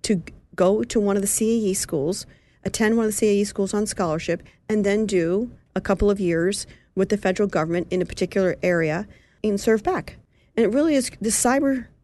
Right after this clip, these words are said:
uh, R O T C program is really the first of its kind.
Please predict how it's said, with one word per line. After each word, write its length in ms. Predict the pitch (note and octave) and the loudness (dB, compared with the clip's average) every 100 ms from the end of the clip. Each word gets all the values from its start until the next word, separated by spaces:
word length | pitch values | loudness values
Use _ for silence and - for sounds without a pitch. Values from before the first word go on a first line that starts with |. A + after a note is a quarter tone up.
| _ | _
uh, 140 | F#3 - | -6 -2
R 160 | A3 | 0
O 60 | A3+ | 0
T 140 | - | 0
C 180 | G#3+ A#3+ | -2 -2
program 420 | A#3+ F3 F3 F3 - | 0 0 0 -2 0
is 140 | G#3 | 0
really 240 | F#3+ A#3 | 0 0
the 60 | G3 | 0
first 280 | - F3+ F3+ | 0 -2 -2
of 80 | F3 | -6
its 140 | - | -6
kind. 380 | - D3 F2+ | -6 -6 -6